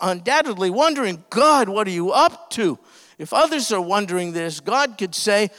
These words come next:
"Don't be so repulsed. Good night. Your whole nation is characterized by a harlotry, a prostituting of yourselves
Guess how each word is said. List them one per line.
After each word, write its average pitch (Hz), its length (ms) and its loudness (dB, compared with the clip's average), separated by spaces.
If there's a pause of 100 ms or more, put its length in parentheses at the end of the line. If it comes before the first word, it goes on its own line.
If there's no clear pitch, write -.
(120)
"Don't 370 220 4
be 339 140 -6
so 302 260 0
repulsed. 277 1040 2
Good 269 200 -8
night. 226 420 -4
Your 185 120 -4
whole 247 200 2
nation 247 520 -2
is 135 160 -8
characterized 139 1120 -4 (600)
by 143 400 0
a 135 400 -8
harlotry, 170 920 0
a 113 260 -20 (200)
prostituting 214 1080 -4
of 135 140 -4
yourselves 151 680 -4